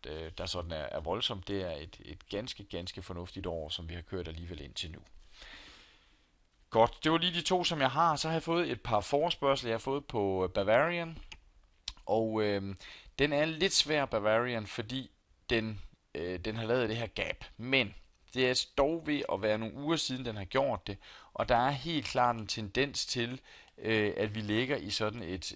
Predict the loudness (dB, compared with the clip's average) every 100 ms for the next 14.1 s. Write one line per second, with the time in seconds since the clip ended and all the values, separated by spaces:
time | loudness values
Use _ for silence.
0 | -8 -10 -8 -6 -4 -4 -6 -4 -4 0
1 | 0 0 -14 -18 _ _ _ _ -4 0
2 | 2 0 0 2 2 0 -4 -4 -2 -2
3 | -2 -4 -2 -4 -2 -2 -2 -4 -4 -2
4 | -2 0 2 2 0 -4 -4 -4 -4 0
5 | 2 4 2 -4 -4 -6 -6 -4 -4 -4
6 | -6 -10 -10 -14 -18 -4 0 2 2 2
7 | 0 -4 -6 -4 -6 -8 -4 2 2 0
8 | -6 -6 -2 -2 -2 -8 -20 -20 -20 -6
9 | -2 0 2 0 2 0 0 0 0 0
10 | -4 -2 -2 0 -4 -2 2 4 4 2
11 | -2 -6 -4 -2 0 0 -2 -4 -4 -6
12 | -8 -6 -6 -6 -10 -2 -2 -2 -6 -8
13 | -8 -6 -6 -6 -6 -4 -2 2 0 2
14 | -4